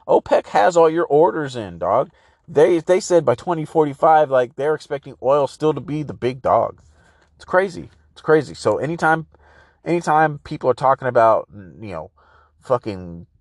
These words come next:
carbon zero, like, shut up, shut up, shut up. We, it doesn't matter what you guys say to us. opec had one of their meetings and shows that based on their data, meaning their orders, meaning them monitoring countries'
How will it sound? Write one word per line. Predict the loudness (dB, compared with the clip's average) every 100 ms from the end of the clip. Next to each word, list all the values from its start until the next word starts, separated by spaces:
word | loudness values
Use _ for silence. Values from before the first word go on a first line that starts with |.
| _ _ _
carbon | 0 2 2 -4 -10
zero, | -12 -6 0 2 0
like, | -2 -10
shut | -14 -10 0 4
up, | 4 2
shut | -2 0
up, | 2 0 -2
shut | -2
up. | -2 -2
We, | -10 -12 -12 -16 _ _ _
it | 0
doesn't | 0 2
matter | 2 2
what | 0
you | 2
guys | 2 2
say | -6 -2 -2 -4
to | -10 -6
us. | 0 0 -2 -12 _ _ _ _ _ _
opec | 0 0 0 0 0
had | -2 0
one | 2 0
of | 0
their | -4
meetings | -4 -10 -10 -12 -12
and | -12
shows | -4 0 2 2
that | -4 0
based | -2 -2 -8 -4
on | 0 0 0
their | 0 2 0
data, | 0 0 2 0 -2
meaning | -8 -12 -12
their | -8 -8 -4
orders, | 0 2 2 -2 -4 -8
meaning | -14 -12 -14 -14 -18 _ _ _
them | 0 0
monitoring | 0 0 2 -2 -6 -10
countries' | -8 -8 -8 -8 -8 -8 -12